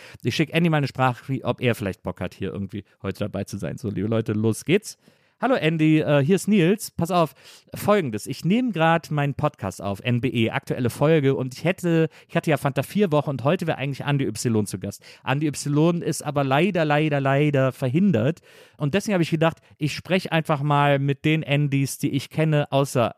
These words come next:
Andi Y. Also, weil du bist ja quasi auch ein Andi Y. Du kommst aber ja mehr aus dem Rock. Jetzt ist natürlich die Frage, ob du mit Hip-Hop überhaupt was anfangen kannst, weil wir müssten schon,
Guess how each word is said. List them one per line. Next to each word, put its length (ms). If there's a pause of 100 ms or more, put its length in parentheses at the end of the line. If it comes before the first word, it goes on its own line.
Andi 280
Y. 600
Also, 260
weil 140
du 80
bist 160
ja 140 (220)
quasi 240
auch 140
ein 100
Andi 320
Y. 460 (240)
Du 80
kommst 320
aber 140
ja 100
mehr 180
aus 120
dem 80
Rock. 260 (220)
Jetzt 120
ist 120
natürlich 240
die 80
Frage, 320
ob 100
du 80
mit 160
Hip-Hop 300
überhaupt 200
was 140
anfangen 300
kannst, 180
weil 80
wir 60
müssten 280
schon, 280